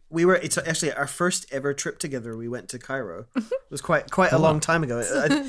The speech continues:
Speaker 2: <laughs>
Speaker 1: imagine it was
Speaker 3: Sounds
Speaker 1: a
Speaker 3: romantic.
Speaker 2: I don't
Speaker 1: Yeah, it, wa-, it wa-, it was, it was, it was very cool. It was very, uh, yeah, it was very, it was very, uh, very budget trip, I would say, uh, <laughs> given, given where we were at the time.
Speaker 3: Yeah.
Speaker 1: Um, but the, but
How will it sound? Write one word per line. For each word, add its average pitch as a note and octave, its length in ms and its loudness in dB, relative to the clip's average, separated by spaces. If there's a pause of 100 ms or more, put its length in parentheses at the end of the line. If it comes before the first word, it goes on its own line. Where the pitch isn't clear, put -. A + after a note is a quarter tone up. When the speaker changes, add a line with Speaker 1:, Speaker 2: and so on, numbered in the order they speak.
(120)
Speaker 2:
<laughs> - 120 -20
Speaker 1:
imagine F3 300 4
it D3+ 40 2
was A#2+ 80 8
Speaker 3:
Sounds B2+ 40 8
Speaker 1:
a C3 100 4
Speaker 3:
romantic. A2 380 -2
Speaker 2:
I B3+ 100 4
don't C4 300 2
Speaker 1:
Yeah, C#4 180 8
it, G#3+ 60 6
wa-, B3+ 80 8
it F4+ 120 6
wa-, C4 220 6
it G#3 80 8
was, G#3 160 4
it F#3+ 140 4
was, F#3+ 260 4
it F#3+ 100 6
was F#3 140 6
very G3+ 160 6
cool. G3 360 4
It A2+ 60 -2
was D3 140 -2
very, E3 300 0
uh, C#3 160 -2 (100)
yeah, D#3 80 0
it C#3 40 0
was D3 100 -4
very, E3+ 140 2 (260)
it D3+ 40 -6
was C#3+ 120 -4
very, D3 260 -2
uh, B2+ 340 -4
very E3+ 220 0
budget E3+ 480 4
trip, E3+ 260 2
I D#3 60 6
would C#3 160 4
say, D3+ 400 4 (300)
uh, D#3 160 6
<laughs> - 80 2
given, G3 300 6
given D3+ 280 -2
where D3 140 4
we C#3+ 80 2
were D3 120 4
at A2 100 -4
the C3 60 -12
time. C#3+ 280 -2
Speaker 3:
Yeah. A#2 100 -2
Speaker 1:
Um, C3+ 160 -2 (180)
but G3 420 0
the, F#3 180 4 (180)
but F3+ 160 2